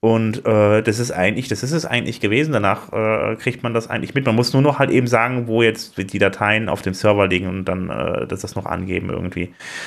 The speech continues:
Ähm, aber das ist prinzipiell, hast es, wenn du es einmal gemacht hast, irgendwie hast du es dann innerhalb von, von einer Minute, äh, eingerichtet oder so. Das geht, geht sehr, sehr gut und es macht auch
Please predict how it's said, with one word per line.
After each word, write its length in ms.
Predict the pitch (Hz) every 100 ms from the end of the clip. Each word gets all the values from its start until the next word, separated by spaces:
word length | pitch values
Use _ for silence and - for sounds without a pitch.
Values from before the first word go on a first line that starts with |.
| -
Ähm, 240 | - 95 98
aber 200 | - 104
das 80 | 101
ist 160 | 104
prinzipiell, 500 | - 110 - - 104
hast 160 | 107 104
es, 180 | - -
wenn 360 | 55 - 90
du 20 | 95
es 100 | 95
einmal 200 | 95 95
gemacht 340 | 92 87 -
hast, 160 | 101 -
irgendwie 260 | 98 92
hast 120 | 90
du 60 | 92
es 80 | 92
dann 100 | 95
innerhalb 240 | 92 92
von, 160 | - 90
von 180 | - 90
einer 80 |
Minute, 380 | 90 87 92 -
äh, 400 | 95 95 92 87 -
eingerichtet 480 | 101 113 92 87 80
oder 120 | 78
so. 80 | 82
Das 240 | 90 -
geht, 220 | 95 92 - - - -
geht 180 | 101 98
sehr, 180 | 98 127
sehr 160 | 139 139
gut 240 | 117 120
und 100 | -
es 140 | 101 104
macht 260 | 98 -
auch 240 | 92 92